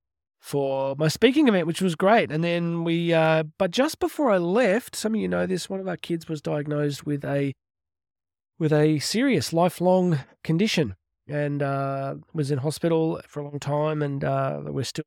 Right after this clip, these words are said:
we're gonna, it's something we're gonna be dealing with for the rest of our lives and for the rest of their life. So that has been some of the last six months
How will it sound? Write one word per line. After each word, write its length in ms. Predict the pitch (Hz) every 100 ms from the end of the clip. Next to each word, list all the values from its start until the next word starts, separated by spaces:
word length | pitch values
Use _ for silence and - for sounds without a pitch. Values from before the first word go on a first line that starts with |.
| _
we're 500 | 135 143 160 147 139
gonna, 160 | 139
it's 140 | 135 -
something 220 | 147 143
we're 80 | 135
gonna 120 | 135
be 100 | 127
dealing 240 | 135 131
with 240 | 131 127 - _ _
for 120 | -
the 60 |
rest 160 | 135 -
of 60 | 139
our 100 | 139
lives 440 | 160 165 165 139
and 220 | 143 135 - _ _ _
for 60 | -
the 60 | 156
rest 140 | 139
of 60 | 156
their 160 | 175
life. 280 | 180 185 220
So 180 | - 170 - 151 139 _ _ _ _ _ _ _
that 180 | 170 165
has 220 | - 151
been 400 | - 156 151 147 123 _ _ _ _
some 220 | - 143
of 100 | 131
the 60 | 127
last 260 | 131 120
six 220 | - 131
months 380 | 131 123 120 -